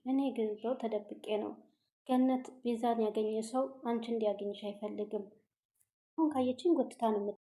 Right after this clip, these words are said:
ከእኔ ምንድን ነው የፈለግሽው?" "ኤፉ እኔ አንቺን የምጎዳ አይደለሁም፣ አንቺን ልረዳ።" "ቤዛ ልትፈታ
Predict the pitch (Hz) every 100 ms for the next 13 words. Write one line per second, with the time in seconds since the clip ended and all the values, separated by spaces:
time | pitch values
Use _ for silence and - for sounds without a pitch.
0 | _ 277 262 294 294 285 269 254 240 233
1 | 220 214 - - _ _ 294 302 - -
2 | - 294 294 240 226 254 240 233 208 208
3 | 208 208 202 208 226 247 247 - 214 208
4 | 196 208 _ - 302 381 370 - - 359